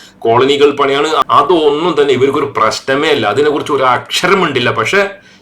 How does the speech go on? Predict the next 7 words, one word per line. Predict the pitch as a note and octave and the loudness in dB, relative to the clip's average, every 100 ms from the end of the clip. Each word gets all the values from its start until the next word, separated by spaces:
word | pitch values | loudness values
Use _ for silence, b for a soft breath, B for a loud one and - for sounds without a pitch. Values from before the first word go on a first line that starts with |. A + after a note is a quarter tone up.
| - | -6
ഇന്ത്യക്കകത്തുള്ള | C3+ F3 G3+ F#3+ C3+ C#3 C#3+ C#3 | -4 2 2 2 0 0 2 0
ന്യൂനപക്ഷങ്ങളായിട്ടുള്ള | C3 B2 C3+ D3 D3+ D3 E3 D3 C3+ B2 | 0 -2 0 0 2 0 0 0 0 -2
മുസ്ലിങ്ങളുടെ | G#2+ C3+ C#3+ D3+ C#3 | -4 -4 -2 -2 -2
നേരെ | B2 A#2 | -2 -2
ഇവര് | A2+ C#3+ E3 B B - | 0 0 -2 B B -20
കുരച്ച് | - B2 B2+ C3+ - C#3 | 0 2 2 0 -2 -4
ചാടിക്കൊണ്ടിരിക്കും. | B2 A2 A2+ A#2+ C3 C3 C3 A#2+ D#3 | -2 0 0 -2 -2 -2 -2 -2 -6